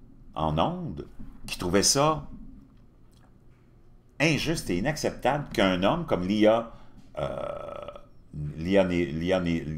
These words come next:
Nelson ou Lia, euh, le, le plongeur, le, pas le plongeur, mais le nageur, Lia Thomas, Lia Thomas, mais c'était un homme de six pieds trois, euh,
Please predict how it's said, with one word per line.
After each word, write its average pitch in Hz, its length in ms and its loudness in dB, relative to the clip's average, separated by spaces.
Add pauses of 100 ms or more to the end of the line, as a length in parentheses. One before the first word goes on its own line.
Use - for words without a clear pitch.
(200)
Nelson 95 480 0
ou 85 80 -2
Lia, 98 280 4
euh, 76 460 2 (320)
le, 78 160 2
le 80 180 0
plongeur, 107 680 0
le, 104 100 -2
pas 135 100 0
le - 80 -2
plongeur, 104 300 0
mais 95 80 -4
le 80 60 -2
nageur, 92 520 0 (300)
Lia 127 220 8
Thomas, 120 720 4 (580)
Lia 95 300 8
Thomas, 101 380 2
mais 80 60 -6
c'était - 160 -2
un 82 180 2
homme 110 180 -4
de 82 100 -6
six - 180 0
pieds 90 200 -2
trois, 80 400 -6 (500)
euh, - 40 -8